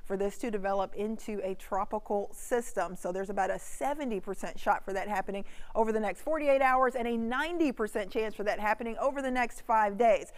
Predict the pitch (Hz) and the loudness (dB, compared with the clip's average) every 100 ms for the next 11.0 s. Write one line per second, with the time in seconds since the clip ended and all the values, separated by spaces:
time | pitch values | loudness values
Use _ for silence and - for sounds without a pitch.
0 | - - 269 339 330 330 285 277 349 381 | -16 -4 4 6 6 4 4 2 0 2
1 | 320 330 311 285 302 294 277 269 214 196 | 0 -2 2 4 4 2 2 2 0 2
2 | 262 277 254 226 277 269 269 254 247 233 | 2 4 2 2 2 2 2 2 -2 -2
3 | 254 247 247 233 226 220 226 220 220 - | 2 4 2 2 4 4 2 -2 -2 -4
4 | 320 302 277 - - 285 277 269 262 - | -4 0 0 -2 -2 -2 0 -2 -2 -4
5 | 254 247 233 226 220 202 240 262 262 247 | -4 -4 -4 -2 -2 -2 -2 -2 -2 -2
6 | 208 214 208 - - - 190 269 247 202 | 4 4 4 -2 -10 -6 2 2 2 2
7 | 285 302 294 269 208 202 302 294 277 262 | 2 2 0 0 0 2 2 2 2 4
8 | 269 269 269 262 202 196 233 269 269 277 | 2 2 0 2 0 2 -2 0 0 -2
9 | - 285 269 269 240 196 214 233 240 233 | -2 -4 0 2 4 2 0 -2 -2 0
10 | 285 294 226 185 202 269 240 - 320 277 | -2 0 -2 0 -2 -2 -8 -2 0 0